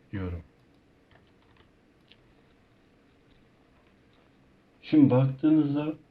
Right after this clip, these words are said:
e, çizimimizi ana kısmını tamamladık. Neyimiz kaldı? Şu iki tane çapları yirmi dört olan dairenin arasındaki mesafeyi yüz olarak vermiş. Hemen bunu işleyelim. Ölçü komutumuz açık zaten.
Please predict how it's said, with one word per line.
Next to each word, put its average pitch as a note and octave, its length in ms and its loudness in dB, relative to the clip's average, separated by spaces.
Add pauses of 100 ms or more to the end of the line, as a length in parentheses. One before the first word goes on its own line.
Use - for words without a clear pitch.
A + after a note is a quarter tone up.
(200)
e, G2 420 -10
çizimimizi C3+ 840 0 (840)
ana D3 240 2
kısmını D3+ 580 0 (240)
tamamladık. A#2+ 720 2 (160)
Neyimiz D#3 380 2
kaldı? A2+ 460 -4 (140)
Şu - 500 -4 (120)
iki D3+ 260 -8
tane B2 460 -2 (840)
çapları C3+ 500 0
yirmi C3+ 300 4
dört C#3 260 2
olan G#2+ 300 -4 (340)
dairenin B2+ 360 4
arasındaki B2 360 -6
mesafeyi B2 680 -2
yüz D3+ 200 0
olarak A#2 400 -2
vermiş. F#2 400 -8
Hemen C3+ 320 2
bunu B2+ 120 2
işleyelim. G#2+ 580 -8 (880)
Ölçü C#3+ 280 -2
komutumuz B2+ 440 0
açık B2 280 -6
zaten. F#2+ 380 -10